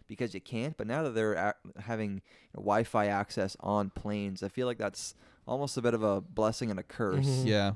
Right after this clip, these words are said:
Speaker 1: Just, it's just that, like, concentrated time. Now people will just kind of feel obligated to work and, and do stuff. It's not nice to just be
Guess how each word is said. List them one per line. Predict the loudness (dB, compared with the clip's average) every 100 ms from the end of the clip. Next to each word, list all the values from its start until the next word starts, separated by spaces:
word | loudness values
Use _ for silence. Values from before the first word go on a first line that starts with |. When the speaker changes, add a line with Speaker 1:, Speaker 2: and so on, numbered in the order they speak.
| -2
Speaker 1:
Just, | -4 -4 -10 -20 -20 _ -20 _ -14
it's | -8
just | -2
that, | -2 -2
like, | -4 -6
concentrated | -6 -6 -8 -6 -4 -2
time. | -2 -2
Now | -2 -4
people | -4 -4
will | -4
just | -4 -6 _ -12
kind | -8
of | -6
feel | -2 0
obligated | 0 -2 -2 -4 -4 -4
to | -4
work | -2 -2 -2 -4 -6
and, | -8 -10 -14 -20 -20 _
and | -12
do | -6 -6
stuff. | -4 -4
It's | -4 -6
not | -8
nice | -8 -10
to | -6
just | -6 -6
be | -8 -4 -2